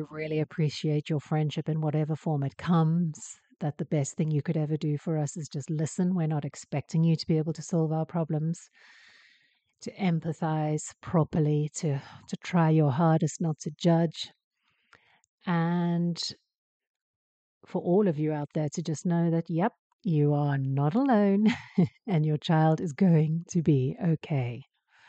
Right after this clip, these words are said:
Quickly, quickly, before I say proper goodbye,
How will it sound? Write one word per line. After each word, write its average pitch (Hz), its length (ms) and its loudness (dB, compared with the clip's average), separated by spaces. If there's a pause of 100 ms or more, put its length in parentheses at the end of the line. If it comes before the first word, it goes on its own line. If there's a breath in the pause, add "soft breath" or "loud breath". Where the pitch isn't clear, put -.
(640 loud breath)
Quickly, 175 400 4
quickly, 175 340 0
before 165 320 2
I 165 60 2
say 160 280 2 (100)
proper 160 280 2
goodbye, 156 540 2